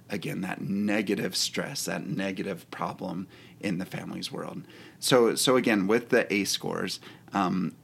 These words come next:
you could kinda, and, and you could Google and find, you know, little surveys where you could do this, but y-, essentially you wanna total up how many of these you had in your own childhood. And, and there's no right or wrong, you know, as, as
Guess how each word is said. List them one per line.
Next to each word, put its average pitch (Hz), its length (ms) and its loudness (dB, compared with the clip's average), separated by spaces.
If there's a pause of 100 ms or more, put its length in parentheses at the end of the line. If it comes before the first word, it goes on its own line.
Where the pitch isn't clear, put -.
(200)
you 104 160 -4
could 101 200 0
kinda, 90 500 -2
and, 113 120 0
and 123 200 2
you 127 120 4
could 104 160 0
Google 82 280 2
and 87 180 -2
find, 87 260 -2
you 95 100 -2
know, 87 420 -4
little 101 180 0
surveys 82 400 -2
where 80 100 -2
you 104 120 0
could - 140 -4
do - 100 -6
this, 87 200 -6
but 95 140 -4
y-, 60 240 -6
essentially 101 640 2 (340)
you 95 180 0
wanna 92 220 2
total 92 360 0
up 87 180 -4
how 101 280 -2
many 95 280 2
of 90 140 -8
these 95 380 -6
you 104 100 -4
had 95 220 -2
in 117 80 2
your 131 120 4
own 143 120 4
childhood. - 560 -8 (560)
And, 113 100 2
and 107 300 2
there's 110 200 2
no 107 180 4
right 135 220 8
or 190 80 6
wrong, 95 380 0
you 104 80 2
know, 95 160 2
as, 98 200 0
as 98 380 -2